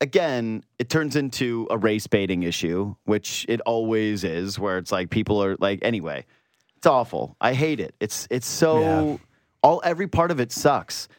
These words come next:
Speaker 1: Here's the thing. If Keyshawn provides the receipts, then it should be a big investigation because it calls into question the integrity of the sport.
Speaker 2: Mm-hmm.
Speaker 1: But it's a,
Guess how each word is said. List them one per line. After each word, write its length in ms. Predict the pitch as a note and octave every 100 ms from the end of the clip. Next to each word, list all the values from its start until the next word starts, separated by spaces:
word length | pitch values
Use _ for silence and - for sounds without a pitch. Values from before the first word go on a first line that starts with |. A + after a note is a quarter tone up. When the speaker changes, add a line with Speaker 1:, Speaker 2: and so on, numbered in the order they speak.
| _
Speaker 1:
Here's 240 | - F#3+ E3+
the 80 | F3+
thing. 220 | F#3 G2+
If 120 | G#2 -
Keyshawn 640 | E3+ F3 D3+ C#3 C3+ B2+
provides 420 | B2 B2 A#2+ A2
the 60 | G2+
receipts, 580 | G2 A2+ B2+ - - - -
then 120 | G#2+
it 100 | G#2+
should 120 | -
be 120 | G#2 A2
a 40 |
big 160 | G2 G#2
investigation 640 | G2+ G2+ - F#2+ G2 -
because 240 | F#2+ G2 F#2
it 40 |
calls 280 | - G2+ F#2+
into 120 | G2+ F#2
question 340 | G2+ F#2+ F#2
the 80 | F2+
integrity 400 | F2 G2 F2 F2
of 60 | D#2+
the 60 |
sport. 380 | D#2 - - - - C3+
Speaker 2:
Mm-hmm. 240 | B2+ A2 G2 _ _
Speaker 1:
But 180 | G#2 A2
it's 160 | C3
a, 80 | E3+